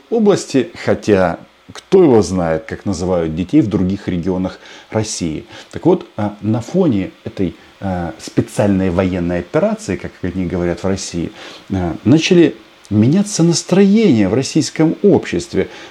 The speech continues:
Вот, э, что россиян, э, беспокоит? Это данные российского, м, социологического агентства вциом. То есть это кремлевские, э, жополизы, а, которые сообщают, что в этом году россиян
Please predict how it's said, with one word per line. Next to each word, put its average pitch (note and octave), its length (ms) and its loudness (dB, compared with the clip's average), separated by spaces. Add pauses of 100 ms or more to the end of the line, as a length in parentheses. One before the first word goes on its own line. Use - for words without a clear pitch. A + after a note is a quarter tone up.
Вот, C3+ 140 0 (120)
э, A#2+ 240 0 (220)
что - 240 2
россиян, A2+ 500 2 (100)
э, E2 240 -8
беспокоит? F2+ 600 0
Это A#2 240 2
данные B2+ 600 4 (180)
российского, A#2 800 0 (200)
м, G2+ 320 0
социологического G2 800 -2
агентства A#2 400 0
вциом. G2 640 0 (120)
То - 80 -8
есть D3 140 -8
это G#2 180 0 (220)
кремлевские, A#2 720 2
э, F2+ 400 -2
жополизы, A2+ 760 2 (340)
а, F#2+ 280 -4
которые C3+ 320 -2
сообщают, D#3+ 680 0
что - 340 0 (220)
в G#2+ 400 -2 (640)
этом D3 260 4
году F#3 260 2
россиян E3+ 380 0